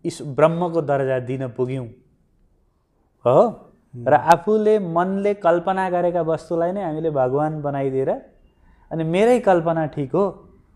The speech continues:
Speaker 1: भन्ने विवादमा हामी गएर चाहिँ धर्मको नाममा झगडामा गयौँ।
Speaker 2: हुँ।
Speaker 1: र त्यो नहोस् भन्नका लागि भक्ति मार्गमा,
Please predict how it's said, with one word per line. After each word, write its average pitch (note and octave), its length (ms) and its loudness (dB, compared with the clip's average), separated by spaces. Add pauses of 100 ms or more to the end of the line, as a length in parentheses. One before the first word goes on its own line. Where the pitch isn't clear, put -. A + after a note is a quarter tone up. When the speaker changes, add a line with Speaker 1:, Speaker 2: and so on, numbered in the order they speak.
(180)
Speaker 1:
भन्ने B2+ 260 -2
विवादमा C#3 560 2
हामी B2 240 -6
गएर B2 380 0
चाहिँ D3 200 -10
धर्मको A#2+ 400 -6
नाममा B2 320 -8
झगडामा A#2+ 500 -8
गयौँ। B2 400 -8 (420)
Speaker 2:
हुँ। B2 180 -12
Speaker 1:
र E3 60 -6
त्यो B3 280 -2
नहोस् F3 600 0
भन्नका C3 480 -2
लागि C#3 720 0 (360)
भक्ति C#3 840 0
मार्गमा, D3 880 2